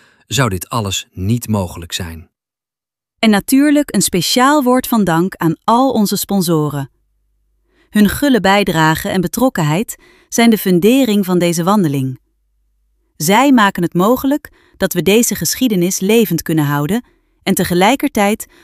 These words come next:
Speaker 2: een positieve impact kunnen maken op de wereld van nu.
Speaker 1: Bedankt voor uw tijd, uw deelname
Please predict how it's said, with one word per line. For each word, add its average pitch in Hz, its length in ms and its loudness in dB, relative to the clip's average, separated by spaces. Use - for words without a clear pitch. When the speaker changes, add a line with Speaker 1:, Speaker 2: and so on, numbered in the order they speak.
Speaker 2:
een - 200 -4
positieve 277 600 0
impact 240 440 0
kunnen 185 220 0
maken 165 400 0
op 151 100 -12
de 151 120 -4
wereld 180 420 0
van 214 160 0
nu. 147 220 0
Speaker 1:
Bedankt 185 400 0
voor 165 120 -4
uw 127 120 0
tijd, 165 480 -2
uw 117 160 0
deelname 113 720 0